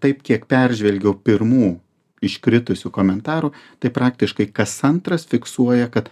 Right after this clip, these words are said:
yra patyręs vienokį ar kitokį fizinį smurtą. Žinoma, e, įvairovė ir jų raiška yra labai didelė, labai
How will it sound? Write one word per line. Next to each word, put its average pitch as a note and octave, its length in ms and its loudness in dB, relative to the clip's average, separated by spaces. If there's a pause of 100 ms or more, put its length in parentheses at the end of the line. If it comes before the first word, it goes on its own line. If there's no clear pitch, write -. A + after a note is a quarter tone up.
(180)
yra G#2 260 -4
patyręs A2 580 -2 (320)
vienokį G2+ 540 2
ar - 20 -14
kitokį F#2 500 -6
fizinį F2 400 -2
smurtą. - 380 -8 (300)
Žinoma, G2+ 560 0 (100)
e, F#2+ 360 0
įvairovė G2+ 760 -2
ir F#2+ 320 0
jų G2 240 0
raiška G2 560 -4
yra F#2 240 -2
labai F2 400 -2
didelė, A#2+ 460 0 (240)
labai F#2 320 -2